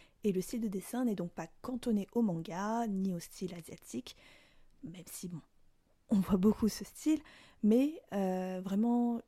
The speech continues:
il y a quand même de la diversité et, et d'ailleurs, il y a la plupart du temps de la couleur,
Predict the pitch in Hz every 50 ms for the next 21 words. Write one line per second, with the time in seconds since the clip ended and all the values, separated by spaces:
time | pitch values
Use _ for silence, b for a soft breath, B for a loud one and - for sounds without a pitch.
0 | _ - 202 196 202 196 208 - 247 277 269 269 277 254 233 226 - 226 233 226
1 | 214 - 247 220 - - 254 254 254 254 254 254 - - 202 196 190 190 190 190
2 | 190 190 190 190 - - _ 214 196 170 170 180 226 240 208 180 170 - - -
3 | - 196 196 202 240 - - 233 208 190 160 160 160 165 165 - 190 190 202 233
4 | - - 302 202 208 214 196 175 - - 160 143 151 180 233